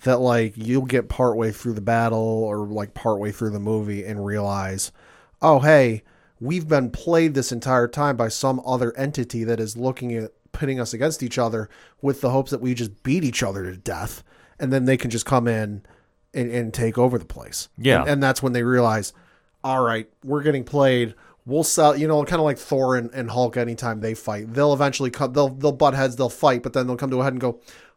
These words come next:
Speaker 1: "Let's put this on pause and take care of business." You know, th-, I think the same thing could happen in the next film where, like,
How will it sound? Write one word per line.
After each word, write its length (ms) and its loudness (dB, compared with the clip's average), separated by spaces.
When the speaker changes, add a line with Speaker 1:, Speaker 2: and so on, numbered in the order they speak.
Speaker 1:
"Let's 240 2
put 180 4
this 160 0
on 120 2
pause 300 2
and 80 -10
take 160 -2
care 180 2
of 120 -6
business." 540 -6
You 100 -2
know, 240 0
th-, 100 -8
I 160 2
think 200 -2
the 80 -4
same 220 -2
thing 140 -4
could 140 -2
happen 300 -2
in 60 -10
the 80 -8
next 200 0
film 140 -4
where, 120 -4
like, 180 -4